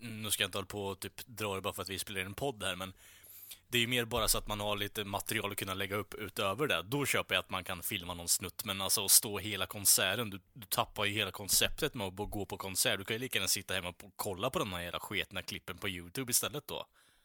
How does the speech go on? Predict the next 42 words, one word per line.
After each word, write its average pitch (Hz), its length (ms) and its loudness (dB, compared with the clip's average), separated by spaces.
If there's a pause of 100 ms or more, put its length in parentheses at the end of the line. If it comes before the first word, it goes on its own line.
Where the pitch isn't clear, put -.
(600)
Alltså 107 160 -2
det, 113 140 -2
jag, 107 380 -2
jag 107 180 0
förstår 135 300 0
inte 120 160 -4
varför 92 360 -2
folk 90 300 -6
gör 82 220 0
det. 143 140 -4 (800)
Det, 113 160 -2
det 107 120 2
är 113 100 2
helt 127 280 0
bisarrt 110 380 0
för - 100 -8
mig 76 160 0
alltså 78 180 -4
att 82 100 -8
man 92 180 -6 (480)
kö-, 156 160 2
be-, 120 320 2
lägger 117 240 0
ut 131 160 0
ungefär 117 280 2
åttahundra 110 440 -2
kronor, 104 420 -2 (180)
även 98 400 2
mer, 113 260 0
för - 140 -2
typ - 200 -4
hotell 117 440 -2
och 101 180 -2
resa 104 400 10
överlag, 90 400 -2 (320)
bara 120 100 -2
för 120 80 -6
att 107 40 -6
gå 107 80 -6
dit 95 180 -4
och 90 80 -2
filma. 98 500 -2